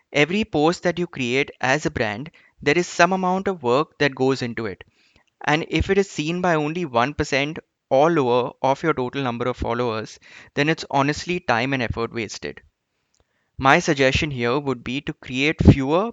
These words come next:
but better posts. The time spent on creating three average posts could be spent on creating one differentiated post, and once you are done creating, please make sure you promote each and every one of them,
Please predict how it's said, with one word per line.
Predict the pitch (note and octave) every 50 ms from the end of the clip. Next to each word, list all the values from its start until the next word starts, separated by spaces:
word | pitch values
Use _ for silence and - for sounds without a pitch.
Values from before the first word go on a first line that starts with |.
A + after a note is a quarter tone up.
| _ _ -
but | D3 D#3+ E3+ D3+
better | C3 A#2+ B2 B2
posts. | - - G2+ E2+ - - - - - - _ _ _ _ _ _ _ - _ _
The | - C#3
time | - - C3 B2+ C#3+ E3 F#3
spent | F#3+ - - - E3+ D3 C3+ B2+ A#2+ C#3 - - - -
on | C3+ C3+ C#3 C3+
creating | - C#3+ C3 C3+ C#3+ C#3+ E3 E3 D#3+
three | - - D3 E3 F3+ - -
average | - B2+ A#2 C3 D3 C#3+ - - -
posts | - C#3 B2 A#2+ C3+ - - - _ - - - _ _ _
could | - C#3+ C3+ C#3+
be | D#3 D#3+
spent | - - - C#3 C3+ B2+ D#3+ E3+ - -
on | D3+ C#3+ C#3+ C#3+
creating | - - C3+ C3 C3 C3 - F3 E3+ D#3 C3
one | A#2+ B2 B2+ D3+ E3 D#3 C#3
differentiated | C3+ C3 - D3 C#3+ C#3+ C3+ - C3+ C3 C3 - C3+ C3+ _ -
post, | A#2+ A2 A2+ - - - - _ _ _ _ _ _ _ -
and | C3+ C#3+ D3 C#3
once | C#3 C#3 C#3+ D#3+ F3+ - - - - - _ _ _ _ _ _ _ _
you | - C#3+ D#3 D3+ D3+
are | C#3+ C#3
done | C3 C#3 C#3 C#3 C3+ B2+ C3+ D#3 F3 F3+ - -
creating, | - C3+ B2+ B2 B2 B2+ - D#3 E3+ G#3 A#3 A#3+ _ _ _ -
please | D#3+ F3 F#3 F#3 E3+
make | D#3+ D#3 D#3 D3
sure | - - - C#3 C3 C#3 E3
you | E3 D#3+ D#3
promote | - C#3+ B2+ B2+ B2 C3 D3+ - - - _ -
each | - D#3+ F3 - -
and | G3+ F3+
every | D3+ B2+ C3+ C#3 C3+
one | C#3 B2+ A#2+ A#2 A#2+
of | B2 A#2+ -
them, | - G#2 G#2 B2 C3+ -